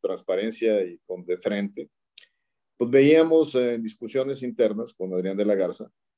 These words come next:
que si se daba la alianza, eh, yo contaría con el apoyo de ellos para poder llegar a la gobernatura. Si la alianza no se daba, eh, obviamente el, el partido, eh, tiene estructuras, condiciones y,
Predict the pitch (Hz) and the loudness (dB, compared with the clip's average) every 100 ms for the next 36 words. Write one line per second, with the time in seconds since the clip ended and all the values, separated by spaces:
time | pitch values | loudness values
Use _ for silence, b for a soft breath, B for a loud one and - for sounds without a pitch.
0 | _ _ _ _ 110 117 117 117 - - | _ _ _ _ 0 2 2 0 -4 -8
1 | 113 110 110 120 135 143 123 117 107 110 | -4 2 4 4 4 2 0 -4 -8 -12
2 | - _ _ _ - 95 95 95 _ _ | -20 _ _ _ -20 -14 -12 -14 _ _
3 | 98 113 120 110 110 110 110 98 90 104 | -6 -4 -2 0 0 0 0 -4 -6 -2
4 | 104 101 95 92 101 101 - 85 76 85 | -2 0 0 0 -4 -6 -6 -6 -4 -4
5 | 87 95 - - 90 90 95 90 82 87 | -2 -2 -6 -12 -6 -2 -2 -2 -4 -6
6 | 85 - 95 76 _ _ _ _ _ - | -10 -8 -8 -8 _ _ _ _ _ -8
7 | - 107 110 123 123 113 127 127 120 110 | 0 4 6 4 4 2 2 4 4 4
8 | 107 113 - _ _ _ 92 92 92 92 | 2 0 -4 _ _ _ -16 -12 -10 -8
9 | 104 113 113 110 107 - 107 101 - _ | -2 0 2 2 -2 -4 -6 -6 -12 _
10 | - 98 95 95 - 110 117 110 101 - | -12 -8 -2 -4 -2 -4 -2 -2 -4 -8
11 | _ _ _ _ _ 107 104 104 - 123 | _ _ _ _ _ -4 -4 -4 -2 2
12 | 123 123 - 110 - 123 120 110 - - | 2 0 -2 -4 -2 0 2 2 0 -8
13 | 95 92 - 113 113 110 104 | -8 -6 -4 -2 -2 -4 -6